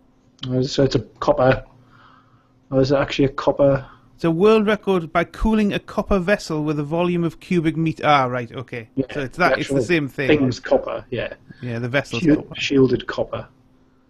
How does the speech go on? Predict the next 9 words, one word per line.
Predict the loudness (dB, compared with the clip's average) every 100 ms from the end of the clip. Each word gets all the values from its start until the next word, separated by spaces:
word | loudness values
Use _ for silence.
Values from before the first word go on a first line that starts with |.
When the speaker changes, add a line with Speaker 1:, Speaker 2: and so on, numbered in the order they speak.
| _ _ _ _ _ -8
Speaker 2:
All | -6 -6
right, | -8 -12
okay. | -14 -14 -18 -20 -10
Speaker 1:
Yeah, | -8 -8 -12
Speaker 2:
That's | -18 -14 -16
Speaker 1:
yeah. |
Speaker 2:
right. | -16 -16 -16 -16 -20 -18
Fair | -14 -12
enough. | -14